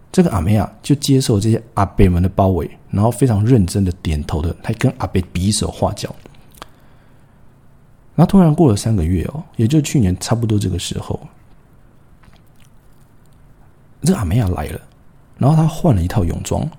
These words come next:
是两节式的比基尼。那因为她那么长的时间，这么长的一段时间以来都是穿那种宽松的，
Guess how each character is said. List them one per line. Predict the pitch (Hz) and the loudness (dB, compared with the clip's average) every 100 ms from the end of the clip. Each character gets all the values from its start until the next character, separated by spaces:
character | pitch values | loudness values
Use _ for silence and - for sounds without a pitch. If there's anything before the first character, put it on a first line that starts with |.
| - - - - - - | -20 -20 -20 -20 -20 -4
是 | 202 202 - | 0 0 2
两 | 110 92 | 2 2
节 | 87 104 | 2 0
式 | - | 2
的 | 117 | 0
比 | - 80 | 0 -4
基 | 87 | -2
尼。 | 82 71 - - - - - - | -2 -2 -10 -18 -20 -20 -14 0
那 | 196 | 4
因 | 202 | 6
为 | 190 | 4
她 | 170 | 4
那 | 175 | 4
么 | 143 | 4
长 | 107 - 101 | 2 0 0
的 | 95 - | 0 -2
时 | - - | -4 -4
间， | 101 117 123 - - - - - | 0 0 0 -6 -20 -20 -20 -4
这 | 175 | -2
么 | |
长 | 185 101 | 0 0
的 | 101 | 0
一 | |
段 | 110 107 | 2 0
时 | 90 | 0
间 | 98 | -2
以 | 82 | -2
来 | 76 78 | -6 -6
都 | 107 | -4
是 | 107 | -4
穿 | 104 - 95 | -4 -2 0
那 | 95 | 0
种 | 80 | -2
宽 | 80 95 92 | -2 -2 -2
松 | - 87 | -2 -2
的， | 80 71 | -2 -6